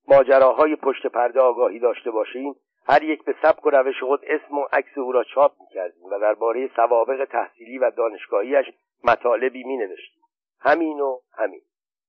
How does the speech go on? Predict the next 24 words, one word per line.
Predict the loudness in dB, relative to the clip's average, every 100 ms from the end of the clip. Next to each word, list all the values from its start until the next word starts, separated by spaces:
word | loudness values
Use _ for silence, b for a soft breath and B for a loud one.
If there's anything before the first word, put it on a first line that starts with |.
| _ _ _ _ _ _ _ _ _ 2
به | 4
این | 6
ترتیب | 6 6 2 0 4
مهندس | 4 2 2
عبدالله | 2 4 4 6 6
ریاضی | 4 4 4 4 -2 -8 -4
که | -2
کنگره | 2 2 2 0 2 4
آزادزنان | 4 4 4 2 2 2 6 6
و | 4
آزادمردان | 2 2 2 0 -2 -2 2 2
نیز | 2 -10
او | -4 0
را | 0
کاندیدای | 2 -2 -2 -2 -2 0
نمایندگی | 0 0 -2 -6 -8 -8
از | -6
تهران | -4 -2 -2
کرده | 0 0 0
بود، | 0 0 0 _
به | 0
مجلس | 0 0 -4 -8 -4
راه | -4 -4 -8
یافت. | -18